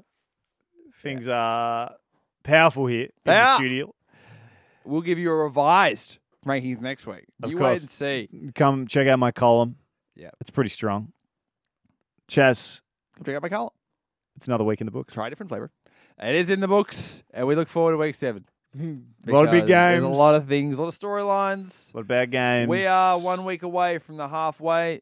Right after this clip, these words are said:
Speaker 2: mm, probably two weeks away from the halfway mark.
Speaker 1: Seventeen-week season throws
Speaker 2: Seventeen
Speaker 1: it
Speaker 2: weeks.
Speaker 1: out of kilter.
Speaker 2: Uh, so we'll learn more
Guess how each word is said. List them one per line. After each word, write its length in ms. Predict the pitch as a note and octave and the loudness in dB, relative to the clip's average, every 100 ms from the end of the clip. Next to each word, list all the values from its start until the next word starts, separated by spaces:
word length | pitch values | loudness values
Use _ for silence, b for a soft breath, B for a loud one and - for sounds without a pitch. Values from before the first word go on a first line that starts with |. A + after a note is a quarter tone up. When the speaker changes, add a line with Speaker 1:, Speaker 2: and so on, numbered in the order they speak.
| - | -14
Speaker 2:
mm, 220 | C#3 D#3 | -18 -18
probably 240 | - - D3+ | -16 -16 -16
two 240 | - E3 | -12 -8
weeks 220 | D#3 B2+ C3 | -8 -10 -8
away 260 | B2 A2+ | -6 -6
from 140 | A2 A#2+ | -10 -14
the 80 | A2 | -10
halfway 440 | A#2 A2 A#2 A2 | -10 -10 -10 -10
mark. 340 | G#2+ G#2 G2+ _ | -12 -12 -14 _
Speaker 1:
Seventeen-week 600 | - C#3+ C3+ C#3+ D3+ D3+ | -8 -4 0 0 0 0
season 460 | - D#3 D3 D3 D3 | 0 0 0 -2 -6
throws 520 | - - C3+ C3+ B2+ B2 | -12 -8 0 2 2 0
Speaker 2:
Seventeen 100 | A#2+ | -2
Speaker 1:
it 40 | |
Speaker 2:
weeks. 360 | B2 A2 - C#3 | -2 -4 -10 -8
Speaker 1:
out 320 | C3 B2+ - | -6 -6 -8
of 260 | B2+ A#2 A2+ _ | -6 -6 -10 _
kilter. 420 | - C3 A2+ A#2 - | -18 -16 -8 -8 -8
Speaker 2:
Uh, 480 | A#2+ A2+ A2+ A2 A2 - | -8 -6 -6 -6 -10 -14
so 600 | - C#3 C3 B2+ B2+ B2 | -8 -2 0 2 0 -2
we'll 220 | C#3 E3+ | -4 -4
learn 300 | F3 F3+ F3 | -2 -2 -2
more 400 | D#3+ D#3 D3 B2 | -2 -2 -2 -6